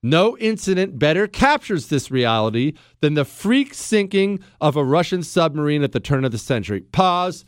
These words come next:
Let's talk about me. I was on a submarine one time. Now, it was not a modern day submarine. I'm six eight, two thirty. I didn't, I don't fit on modern day submarines or old ones.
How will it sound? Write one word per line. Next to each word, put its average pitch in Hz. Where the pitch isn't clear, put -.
Let's 165
talk 170
about 135
me. 147
I 160
was 202
on 151
a 156
submarine 139
one 117
time. 135
Now, 135
it 151
was 131
not 170
a 180
modern 160
day 131
submarine. 110
I'm 113
six -
eight, 135
two 135
thirty. 92
I 107
didn't, 107
I 117
don't 120
fit 120
on 95
modern 92
day 98
submarines 104
or 170
old 208
ones. -